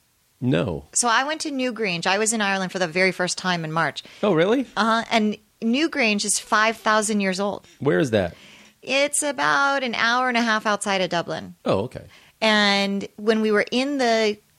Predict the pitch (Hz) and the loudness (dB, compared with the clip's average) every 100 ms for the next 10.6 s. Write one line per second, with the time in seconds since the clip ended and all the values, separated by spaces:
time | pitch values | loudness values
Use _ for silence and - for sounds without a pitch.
0 | - 202 190 - - _ _ _ _ _ | -6 -2 2 0 -2 _ _ _ _ _
1 | _ _ _ _ _ _ _ 226 202 - | _ _ _ _ _ _ _ -8 -4 -2
2 | - 320 165 170 - - - _ 226 214 | 0 0 -2 -8 -18 -20 -20 _ 0 2
3 | 214 220 214 - 214 208 202 - 202 - | 2 0 -2 -2 -2 0 0 -2 -10 -10
4 | - 415 480 - 311 294 247 202 190 180 | -4 -2 -2 -4 -2 -2 -2 -2 -2 -2
5 | 165 - _ - 233 - - 190 165 - | -4 -6 _ -10 -6 -6 -6 -8 -4 -2
6 | - 185 180 160 - 160 - 208 180 175 | 0 0 0 -4 -8 -8 -4 -2 -2 -2
7 | 170 175 - 381 392 381 - - - 494 | -4 -2 -2 -4 -4 -4 -6 -6 -4 -2
8 | 494 - 285 254 226 247 196 180 151 - | -2 -2 -2 -2 -2 -2 -2 -2 -4 0
9 | 175 170 - 180 175 180 175 180 175 165 | 0 0 0 0 0 -2 -2 0 0 0
10 | 156 214 190 135 180 | 0 -2 -2 -8 -10